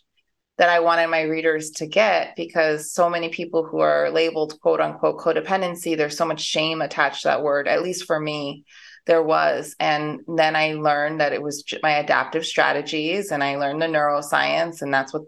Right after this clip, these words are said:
the book provides. And then once you learn that, you kind of step out of the shame and you're like, "No, I was just,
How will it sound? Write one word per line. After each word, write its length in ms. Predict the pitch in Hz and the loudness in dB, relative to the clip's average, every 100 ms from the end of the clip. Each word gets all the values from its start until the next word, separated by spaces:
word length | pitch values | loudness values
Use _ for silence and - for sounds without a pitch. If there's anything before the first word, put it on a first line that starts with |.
| _ - | _ -2
the 80 | 175 | 4
book 320 | 175 165 - | 4 2 -2
provides. 580 | 170 156 139 143 160 156 | 0 2 2 2 -2 -2
And 100 | 151 | -2
then 160 | 156 | 2
once 220 | 160 160 | 2 0
you 100 | 175 | -4
learn 280 | 156 151 147 | 0 2 2
that, 440 | 190 220 175 165 - _ _ _ - | 2 4 2 0 -4 _ _ _ -8
you 100 | 175 | -6
kind 220 | 170 175 | 0 0
of 120 | 165 - | 0 -4
step 280 | - 156 | 0 2
out 180 | 156 151 | 2 0
of 80 | 151 | -2
the 60 | 151 | -6
shame 360 | - 220 202 | -2 -2 0
and 80 | 156 | 0
you're 120 | 151 | 0
like, 180 | 151 151 | 0 2
"No, 140 | 214 | 2
I 200 | 240 156 | 4 2
was 140 | 180 175 | 0 -4
just, 300 | 160 - | -8 -10